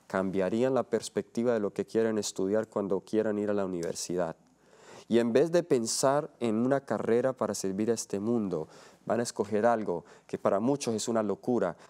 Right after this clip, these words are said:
dejar una carrera para hacerse misionero. Pero es la,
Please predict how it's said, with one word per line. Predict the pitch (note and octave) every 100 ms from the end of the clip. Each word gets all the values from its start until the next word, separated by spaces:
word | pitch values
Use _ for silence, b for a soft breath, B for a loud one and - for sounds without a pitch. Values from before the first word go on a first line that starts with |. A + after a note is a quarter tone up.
| -
dejar | - B2+
una | B2+ A#2+
carrera | - A2 A2+ G2 B B
para | - G#2+
hacerse | G#2 B2 A#2 A2+
misionero. | G#2+ G#2 G#2 G2 G2 E2 D#2+ _ _ _ _ _ _ _ _ _ _ _ _ _ _ _ _
Pero | F2 G2
es | G#2
la, | A2+ A#2